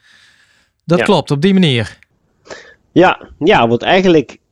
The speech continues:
Speaker 2: proberen ze nog steeds dezelfde fysieke activiteiten te doen. Die trainingen zijn niet heel anders. Misschien een beetje meer, maar dat hoeft nog niet eens.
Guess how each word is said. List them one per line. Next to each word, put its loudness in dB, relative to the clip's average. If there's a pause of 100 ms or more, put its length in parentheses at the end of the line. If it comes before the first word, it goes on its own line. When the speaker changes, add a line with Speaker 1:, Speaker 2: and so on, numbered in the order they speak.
(200)
Speaker 2:
proberen 0
ze -6
nog -4
steeds -2
dezelfde -4
fysieke -6
activiteiten -4
te -12
doen. -6
Die -10
trainingen -4
zijn -6
niet -8
heel -2
anders. -6
Misschien -8
een -6
beetje -4
meer, -2
maar -2
dat -8
hoeft -4
nog -2
niet -8
eens. -4